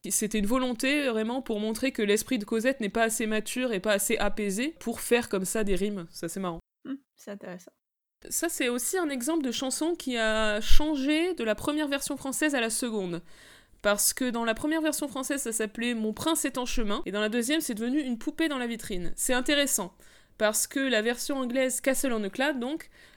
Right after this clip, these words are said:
Speaker 1: a vraiment beaucoup changé le texte, qui, dans la première version française, était en effet, je, je trouvais un petit peu gênant, je sais pas comment dire,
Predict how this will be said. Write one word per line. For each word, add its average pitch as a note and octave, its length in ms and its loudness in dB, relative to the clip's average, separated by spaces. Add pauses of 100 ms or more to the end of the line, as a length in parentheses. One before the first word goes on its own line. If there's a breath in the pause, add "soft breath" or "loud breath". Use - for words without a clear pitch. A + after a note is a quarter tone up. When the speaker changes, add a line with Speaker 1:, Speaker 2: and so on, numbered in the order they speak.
Speaker 1:
a F#3+ 180 2
vraiment C4 320 2
beaucoup C4+ 320 2
changé B3+ 380 0
le A#3+ 120 0
texte, - 500 -4 (100)
qui, C#4+ 180 0
dans A#3+ 120 2
la G#3 100 6
première B3 300 0
version G#3+ 240 -2
française, C4 520 2
était G#3 260 0
en A#3+ 140 0
effet, A3 240 0
je, - 180 -8
je - 140 -10
trouvais A#3+ 300 -4
un G#3+ 100 -2
petit - 240 -14
peu D4 220 -2
gênant, A#3 560 -2
je C4+ 60 -14
sais - 40 -18
pas G3 120 -2
comment A3+ 260 -4
dire, B3+ 160 -4